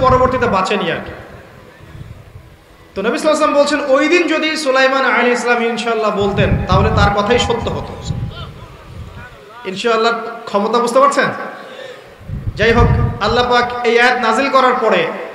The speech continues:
নবী সাল্লাল্লাহু আলাইহি ওয়াসাল্লামকে এই তিনটা প্রশ্নের উত্তর জানিয়ে দিলেন। আসহাবুল কাহাফের কি হয়েছিল,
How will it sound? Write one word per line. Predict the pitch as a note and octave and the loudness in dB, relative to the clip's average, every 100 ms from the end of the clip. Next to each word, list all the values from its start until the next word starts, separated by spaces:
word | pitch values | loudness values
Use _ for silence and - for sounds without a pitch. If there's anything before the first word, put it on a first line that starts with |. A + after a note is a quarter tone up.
| - F#3 | -16 -6
নবী | G#3+ A#3 | -4 -2
সাল্লাল্লাহু | A#3 A3+ A#3 A3 | -2 0 2 2
আলাইহি | A3+ A3 | 0 2
ওয়াসাল্লামকে | G#3+ G#3+ G#3 A3 | 0 0 0 2
এই | A3+ | 2
তিনটা | G#3+ C#4+ C4+ C4+ | 0 -2 0 0
প্রশ্নের | B3+ A#3+ A#3+ | 2 0 2
উত্তর | A#3 A#3 F#3+ | 0 0 2
জানিয়ে | F#3 G3 F#3+ | 2 2 2
দিলেন। | F3+ D#3+ - - - - - - - - | 2 2 0 -4 -6 -6 -6 -10 -10 -10
আসহাবুল | F3+ - G3+ G#3+ A3 | -10 -8 -2 0 0
কাহাফের | G#3+ G#3 G#3 G#3+ | 2 2 2 -2
কি | A3+ | 0
হয়েছিল, | A3+ A#3 A#3 B3 | 4 4 4 2